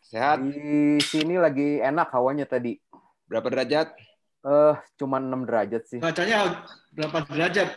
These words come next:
Speaker 1: Enam derajat cuman.
Speaker 2: Iya, enam derajat dan cerah tadi. Jadi enak buat jalan-jalan di luar tadi.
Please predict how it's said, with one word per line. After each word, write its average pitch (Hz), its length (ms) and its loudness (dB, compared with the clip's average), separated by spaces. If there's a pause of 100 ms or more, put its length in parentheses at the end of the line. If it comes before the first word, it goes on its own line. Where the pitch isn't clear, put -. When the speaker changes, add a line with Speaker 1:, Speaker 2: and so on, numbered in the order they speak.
(120)
Speaker 1:
Enam 143 160 0
derajat 143 320 4
cuman. 147 400 -2 (600)
Speaker 2:
Iya, 143 480 2
enam 117 280 -4
derajat 117 320 0
dan 117 160 0
cerah 117 320 0
tadi. 104 240 -6
Jadi 95 240 -6 (160)
enak 113 320 -6
buat 101 160 -6
jalan-jalan 98 560 -8
di 92 80 -10
luar 92 280 -8
tadi. 85 280 -14